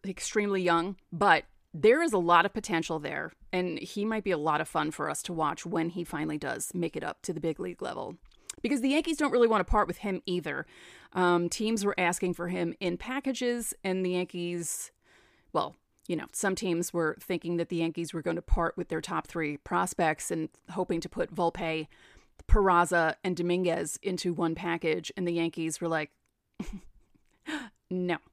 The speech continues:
Nice try, though, but no. So in a moment, we'll tell you where Dominguez ranks on the rest of the lists,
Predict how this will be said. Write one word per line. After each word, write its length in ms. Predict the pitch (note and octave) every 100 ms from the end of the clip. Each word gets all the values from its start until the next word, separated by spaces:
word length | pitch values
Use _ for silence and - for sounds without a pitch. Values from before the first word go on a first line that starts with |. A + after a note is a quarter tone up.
| _ _ - - - _ _ _ _ -
Nice 160 | G3
try, 180 | - G#3+
though, 240 | D#3+ F#3 -
but 200 | F3+ F3 _
no. 200 | F#3 E3+ - _ - - - - - - - -
So 120 | C4
in 100 | C#4+
a 60 |
moment, 320 | C#4 B3 F3 - -
we'll 320 | G#3 G#3+ G3+ _ -
tell 200 | - C#4+
you 140 | D4
where 300 | C4 A#3+ B3
Dominguez 560 | A#3 A3 A#3 A#3 A3 F3+
ranks 580 | F3+ F#3 G3 - - - _ _ -
on 120 | F#3+
the 60 |
rest 260 | F3+ F3+ -
of 60 | F3
the 60 |
lists, 460 | F3 A#3 - -